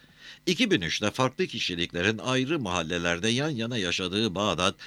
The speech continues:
bugün sınırsız bir nefret girdabı içindedir. Mezhepler ayrı, kuşatılmış bölgelere sığınmıştır. A B D Britanya istilasının tetiklediği korkunç çatışmalar tüm bölgeyi paramparça hale getirmiştir.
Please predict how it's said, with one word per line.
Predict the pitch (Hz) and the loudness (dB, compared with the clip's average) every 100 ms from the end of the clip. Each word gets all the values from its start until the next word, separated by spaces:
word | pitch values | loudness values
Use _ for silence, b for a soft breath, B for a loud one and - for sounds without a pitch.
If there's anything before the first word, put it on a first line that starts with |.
| B - | B 0
bugün | 147 170 190 | 2 2 0
sınırsız | - 165 170 151 185 151 | 0 0 0 0 0 2
bir | 151 147 | 0 2
nefret | 127 - 113 139 - | 2 0 2 0 2
girdabı | 113 104 98 101 98 | 0 2 0 0 0
içindedir. | 85 101 90 87 85 85 - B B B | 0 0 0 0 0 -4 -10 B B B
Mezhepler | 87 110 107 113 - 107 113 | 0 2 2 -2 2 2 2
ayrı, | 82 98 90 101 | 2 2 2 0
kuşatılmış | - 123 123 123 123 127 - | -2 -2 -2 -2 -2 -2 -2
bölgelere | 113 113 104 104 104 | 0 0 0 0 0
sığınmıştır. | - 95 92 92 87 - 90 85 - _ B B B B B | -2 0 -2 -2 -4 -2 -2 -2 -10 _ B B B B B
A | - 156 175 | 6 6 8
B | 190 185 | 6 6
D | 190 156 | 4 4
Britanya | 165 160 165 170 107 | 0 2 0 0 -2
istilasının | 95 - 85 82 80 87 113 | -2 -2 0 2 2 0 -2
tetiklediği | 110 95 98 - 87 82 95 | -2 -4 -4 -2 -2 0 -2
korkunç | 117 123 - 165 - | -2 -4 -2 -4 -2
çatışmalar | 90 95 - 85 87 101 | -4 0 0 0 0 0
tüm | - 175 180 151 | 0 -2 -2 2
bölgeyi | 156 147 151 156 | 2 4 4 2
paramparça | 127 139 143 123 117 104 101 | 2 0 0 -2 -2 -2 0
hale | 95 95 | 0 0
getirmiştir. | 87 82 92 82 85 - 82 80 | 0 -2 -4 -2 -4 0 -2 -2